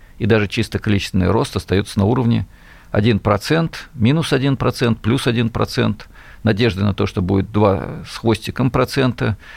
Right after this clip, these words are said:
не оправдавшиеся надежды, что будет два с хвостиком процента. Я берусь поставить диагноз.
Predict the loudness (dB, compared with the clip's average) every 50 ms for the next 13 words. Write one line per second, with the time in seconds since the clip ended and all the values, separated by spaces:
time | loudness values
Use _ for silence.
0 | -10 -2 0 0 2 2 2 0 0 2 2 0 0 0 -4 -6 -4 -2 0 0
1 | 0 0 0 -2 -2 -2 -4 -4 -4 -2 -2 -2 -2 -2 -2 -2 -2 -4 -4 -4
2 | -4 -4 -6 -8 -8 -6 -6 -4 -2 -2 -4 -4 -6 -10 -12 -12 -16 -18 -20 -6
3 | 0 2 4 4 4 4 2 0 -2 -8 _ _ -20 -20 -20 -20 -14 -4 0 0
4 | 2 2 0 -2 -4 -4 -4 -4 -4 -2 -2 -2 0 0 -2 0 0 0 0 0
5 | -2 -6 -6 -6 -8 -10